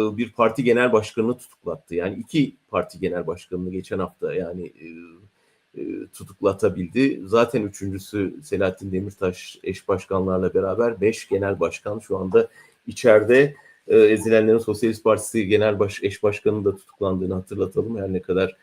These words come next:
C H P bu konuda fazla ses çıkarmadıysa da. Ve düşün ki aslında, e, Zafer Partisi Genel Başkanı, e, Ümit Özdağ şu anda hapiste. E, ve babası Menderes'i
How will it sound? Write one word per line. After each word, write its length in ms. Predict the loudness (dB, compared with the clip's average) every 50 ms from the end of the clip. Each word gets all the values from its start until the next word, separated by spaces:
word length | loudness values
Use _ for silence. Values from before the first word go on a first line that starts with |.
| _ _ _ _ _ _
C 120 | 4 4 4
H 80 | 6 6
P 140 | 4 2
bu 80 | 2 -2
konuda 280 | -6 -6 -4 -4 -4 -2
fazla 300 | 0 -2 -2 -2 -4 -6
ses 220 | -6 -6 -6 -6
çıkarmadıysa 760 | -8 -4 0 0 2 2 0 -2 -2 -4 -4 -4 -4 -4 -2
da. 220 | -2 -2 -2 -4 -8 _ _ _ _ _ _ _ _ _ _ _ _ _ _ _ _ _ 0
Ve 200 | 2 2 2 2
düşün 300 | 0 0 0 0 0 2
ki 220 | 4 4 6 6
aslında, 600 | 6 6 4 2 -2 0 4 6 6 6 4 0 -6 _ _ _ _ _ _ 2
e, 260 | 4 4 6 6 6 4 4 2
Zafer 400 | 2 2 2 6 6 6 6 8
Partisi 360 | 8 6 4 4 0 0 2
Genel 300 | 2 4 4 4 4 4
Başkanı, 540 | 4 2 2 -2 -4 -6 -4 -4 -4 -6 -6 -8 -10
e, 40 | -8
Ümit 460 | -8 -6 -6 -4 -4 -4 -4 2 4
Özdağ 540 | 6 6 6 4 0 0 0 0 -2 -6 -12 _ _ _ _ _ _ _ _ _ _
şu 180 | -6 -2 0 0
anda 240 | 2 0 0 -2 -4
hapiste. 540 | -6 -6 -10 -16 -6 -2 -2 -2 -2 -4 -8 _ _ _ _ _ _ _ _ _ -4
E, 140 | 0 2 4 6 4 4 2 6 10
ve 260 | 10 12 12 10 8 4 0 -6 _ _ _ -20
babası 800 | -20 -18 0 6 6 8 8 8 6 6 4 2 -2 -2 -2 0 0
Menderes'i 720 | 0 0 2 2 2 2 0 -2 -2 0 0 0 0